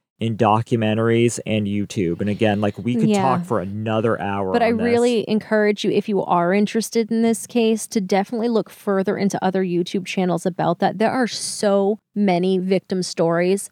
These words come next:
Speaker 2: of folks that actually lived through MacArthur that I don't think that we'd be able to do it justice. You really need to hear it in those victims' words.
Speaker 1: Yeah,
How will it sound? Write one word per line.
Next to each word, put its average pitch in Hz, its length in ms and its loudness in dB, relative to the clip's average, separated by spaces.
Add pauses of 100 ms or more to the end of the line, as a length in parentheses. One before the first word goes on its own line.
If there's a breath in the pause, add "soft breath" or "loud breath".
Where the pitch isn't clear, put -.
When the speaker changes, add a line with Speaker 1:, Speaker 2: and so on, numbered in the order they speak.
(100)
Speaker 2:
of 190 140 2
folks 185 420 0
that 202 180 0
actually 185 540 0
lived 175 580 0
through 175 640 0 (200)
MacArthur 233 720 0 (260)
that 196 440 2
I 196 180 2
don't 247 220 -2
think 214 260 0
that 185 100 0
we'd 196 140 2
be 190 140 2
able 185 240 0
to 180 480 0 (100)
do 208 200 0
it - 100 -2
justice. 175 840 -2
You 190 460 -2
really 214 320 2
need 202 200 2
to 190 100 0
hear 190 360 0
it 180 180 0
in 185 280 0
those 175 240 2
victims' 165 560 -2
words. 170 420 0
Speaker 1:
Yeah, 123 300 2